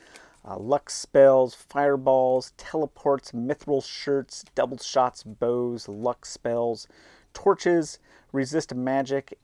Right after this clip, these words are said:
and speak to animals. There is a chance where you can charm animals and have them help you as allies.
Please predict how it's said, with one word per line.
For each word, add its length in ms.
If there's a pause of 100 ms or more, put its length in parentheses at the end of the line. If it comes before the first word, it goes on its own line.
and 560
speak 640
to 220 (100)
animals. 580
There 120
is 200
a 40
chance 400
where 100
you 180
can 380
charm 540
animals 440
and 100
have 160
them 140
help 280
you 160
as 300
allies. 600